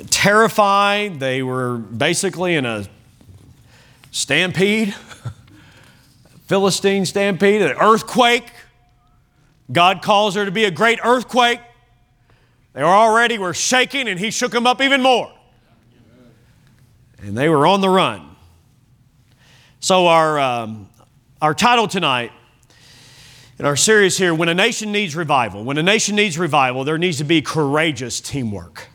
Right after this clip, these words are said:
Courageous teamwork. I want to challenge us with that tonight. Courageous teamwork. Climbing together when others are falling apart. Climbing together. Climbing together. I, I, actually, I,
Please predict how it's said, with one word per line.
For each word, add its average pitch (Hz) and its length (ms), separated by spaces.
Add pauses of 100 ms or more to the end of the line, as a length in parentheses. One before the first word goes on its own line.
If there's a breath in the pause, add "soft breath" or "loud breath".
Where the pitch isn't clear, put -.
(520 soft breath)
Courageous 160 720
teamwork. 110 640 (260 soft breath)
I 180 40
want 190 140
to - 40
challenge 180 360
us 131 140
with 139 160
that 127 200
tonight. 123 340
Courageous 160 640
teamwork. 131 520 (420 loud breath)
Climbing 277 760
together 190 600
when 147 260
others 156 380
are 131 80
falling 127 460
apart. 101 480 (440 loud breath)
Climbing 254 600
together. 170 640 (1500)
Climbing 240 480
together. 196 500
I, 139 120
I, 160 160
actually, 190 420
I, 170 240